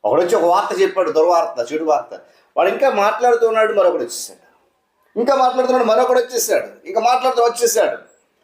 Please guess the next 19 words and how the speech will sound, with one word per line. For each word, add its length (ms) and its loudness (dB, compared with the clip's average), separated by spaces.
ఇంకా 200 0
మాట్లాడుతూ 400 0
మరొకడు 640 2
వచ్చేసాడు. 680 -6
చూడు, 140 -4
గమనించండి 460 0
పిల్లరా, 720 2
వార్త 280 0
ఒక్కదాని 460 -2
కూడా 140 2
ఒక 280 2
వస్తూ 300 -2
ఉన్నాడు. 340 0
మనలో 520 0
ఎవరికైనా 800 -2
కష్టాలు, 480 -2
బాధలు 300 0
ఇంత 380 -2
భయంకరంగా 1040 0